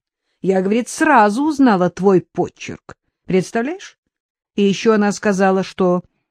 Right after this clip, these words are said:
тебя кто-то вином облил. Это правда?" "Увы". "Ты ещё ничего с платьем не делала?"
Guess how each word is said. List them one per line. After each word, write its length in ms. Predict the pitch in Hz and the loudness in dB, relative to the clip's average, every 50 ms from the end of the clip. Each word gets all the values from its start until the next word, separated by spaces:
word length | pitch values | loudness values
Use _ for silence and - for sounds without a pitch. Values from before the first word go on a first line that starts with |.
| _ _ _ _ _ _ _ _ _ | _ _ _ _ _ _ _ _ _
тебя 260 | - 208 196 208 208 | -2 0 2 2 2
кто-то 380 | 202 - - 214 - 220 208 196 | 2 2 0 0 0 0 0 0
вином 400 | - 175 190 226 233 302 392 453 | 0 2 4 6 6 6 4 2
облил. 460 | 427 320 214 165 151 147 127 123 120 _ _ _ | 0 -2 -2 -4 -4 -6 -8 -10 -12 _ _ _
Это 200 | - 160 - 175 | -8 -6 -6 -4
правда?" 460 | - - 190 180 170 170 196 254 302 - _ _ _ _ _ _ _ _ _ _ _ _ _ _ _ _ _ _ _ _ _ _ _ - | -2 0 0 0 0 0 -2 -2 -4 -6 _ _ _ _ _ _ _ _ _ _ _ _ _ _ _ _ _ _ _ _ _ _ _ -8
"Увы". 360 | 233 247 233 254 262 247 - _ _ _ _ _ _ _ _ _ _ _ _ _ _ _ _ _ _ _ _ _ _ _ _ _ _ _ | -6 -4 -4 -4 -4 -4 -6 _ _ _ _ _ _ _ _ _ _ _ _ _ _ _ _ _ _ _ _ _ _ _ _ _ _ _
"Ты 100 | - 233 | 2 2
ещё 220 | 226 208 - 247 | 2 4 4 6
ничего 380 | 240 233 240 214 - 262 254 330 | 6 6 6 4 2 -2 -2 -4
с 60 | 320 | -2
платьем 380 | - 339 277 208 - - 190 190 | -2 -2 -2 0 0 0 2 2
не 100 | 190 185 | 2 2
делала?" 520 | 160 170 170 165 160 156 160 156 160 175 | 0 0 -2 0 -2 -2 -4 -6 -8 -10